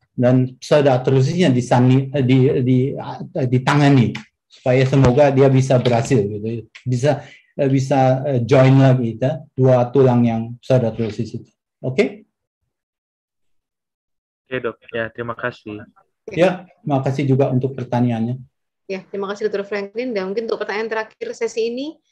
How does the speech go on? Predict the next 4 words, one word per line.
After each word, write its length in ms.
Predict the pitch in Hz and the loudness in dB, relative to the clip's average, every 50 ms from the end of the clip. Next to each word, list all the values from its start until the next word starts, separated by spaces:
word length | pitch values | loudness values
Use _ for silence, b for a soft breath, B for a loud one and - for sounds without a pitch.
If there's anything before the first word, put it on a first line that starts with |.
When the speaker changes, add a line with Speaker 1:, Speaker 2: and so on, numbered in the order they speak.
| _ _ | _ _
Speaker 3:
silakan 480 | _ _ - 226 226 220 220 226 240 247 | _ _ -10 -8 -8 -8 -6 -6 -6 -6
Laurentius 560 | 240 226 220 220 220 220 - - 226 226 226 | -4 -6 -6 -8 -10 -12 -12 -10 -10 -10 -10
Raka, 480 | - 226 220 214 _ - 254 269 - _ _ _ _ _ _ _ _ _ _ _ _ _ _ _ _ _ _ _ _ _ _ _ | -8 -10 -10 -10 _ -14 -14 -14 -14 _ _ _ _ _ _ _ _ _ _ _ _ _ _ _ _ _ _ _ _ _ _ _
di-unmute. 560 | - - - 196 202 202 202 220 233 - _ | -14 -12 -10 -8 -8 -8 -8 -8 -10 -10 _